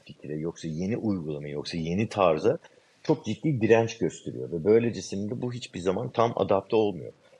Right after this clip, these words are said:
Oysa ne yapılıyor esasında? Şirketin yüz kişisinin, e, çalışma şekli hiç dokunulmuyor.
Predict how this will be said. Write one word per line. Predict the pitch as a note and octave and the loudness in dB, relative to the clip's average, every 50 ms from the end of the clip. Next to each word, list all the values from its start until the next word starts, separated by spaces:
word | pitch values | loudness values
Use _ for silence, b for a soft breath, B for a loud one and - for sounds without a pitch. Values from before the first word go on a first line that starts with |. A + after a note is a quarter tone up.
| b _ - | b _ -4
Oysa | G2+ A2+ A#2+ - C#3 | -2 -2 -2 -2 -2
ne | C3 C#3 | 0 0
yapılıyor | D3 D3+ C#3 - - F2 F2 E2 | 0 0 -2 -4 -6 -6 -6 -6
esasında? | D2+ - - E2 E2 D#2+ - - D#2+ E2+ F#2 B2 D#3 D#3 b b b b b b | -6 -4 -2 -2 -2 -2 -4 -10 -8 -6 -4 -4 -6 -8 b b b b b b
Şirketin | - - - A#2+ G#2+ - - B2 - A#2+ B2 A#2+ A#2 | -10 -6 -4 -4 -4 -4 -6 -8 -4 -2 -2 0 0
yüz | C3 B2 - | -2 -4 -4
kişisinin, | - A2+ A2 - - - - - G2 F#2+ F2+ E2 D#2 C#2 - - _ _ | -4 -4 -2 -2 -4 -6 -6 -6 -6 -4 -4 -4 -6 -8 -10 -14 _ _
e, | - E2 D#2+ D#2 D#2 | -6 -4 -4 -4 -2
çalışma | D2+ - - G2 F#2+ F#2 - G#2+ A2 | -2 0 0 0 0 0 -2 -2 -2
şekli | - - F#2 - - D#2+ D#2 | -2 -2 -2 -2 -2 -4 -4
hiç | D2 - - - | -4 -6 -2 -2
dokunulmuyor. | E2 - - - B2 B2+ C#3+ C#3 A2+ F#2+ G#2 C3 D#3+ | -2 -2 2 0 2 2 2 2 2 0 0 0 -2